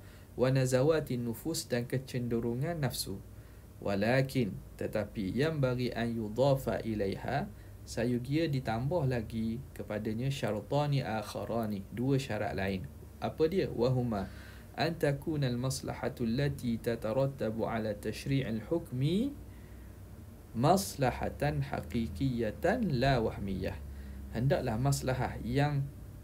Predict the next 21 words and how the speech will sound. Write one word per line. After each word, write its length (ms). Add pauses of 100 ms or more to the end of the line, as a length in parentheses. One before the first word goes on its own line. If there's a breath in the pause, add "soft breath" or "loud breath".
(280)
ter-, 160 (260)
terhasil 640
di 100
atasnya 460
pensyariatan 760
hukum 360
itu 320 (400 loud breath)
mestilah 560
maslahah 500
yang 140
hakiki, 640 (240)
bukan 400
maslahah 500
yang 320
diandaikan 960
saja. 220
Wahmiyah 520
makna 280
yang 120
diandaikan 520
saja. 280